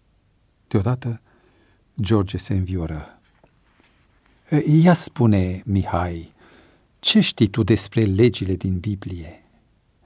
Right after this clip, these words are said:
„Eu? Nu știu. Nimeni nu mi-a vorbit despre legi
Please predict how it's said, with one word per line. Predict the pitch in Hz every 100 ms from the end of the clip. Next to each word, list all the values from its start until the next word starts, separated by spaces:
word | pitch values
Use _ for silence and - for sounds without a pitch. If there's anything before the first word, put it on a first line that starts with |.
| _ _ _ _ _ _ _
„Eu? | - 120 143 185 220 _ _ _ _ _ _ _ _ _ _ _ _ _ _ _ _ _ _
Nu | 208 202 180 98
știu. | - - 95 87 101 _ _ _ _ _ _ _
Nimeni | - 175 123 104
nu | 107
mi-a | 107
vorbit | 95 98 113
despre | 98 95 - 104
legi | 95 95 85 - -